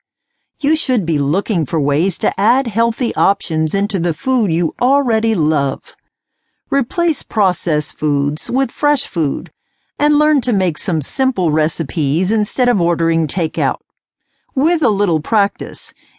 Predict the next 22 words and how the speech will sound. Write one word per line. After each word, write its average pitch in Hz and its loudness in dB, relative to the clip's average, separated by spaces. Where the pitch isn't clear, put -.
it 320 0
should 220 -2
take 170 -2
you 160 0
less 156 0
time 151 0
to 180 -2
make 180 0
a 151 2
great 185 -2
tasting, 156 0
healthy 180 0
meal 156 0
than 294 2
it 226 -2
takes 269 -4
to 170 -2
go 175 0
and 220 0
get 180 -4
junk 165 -2
food. 151 -4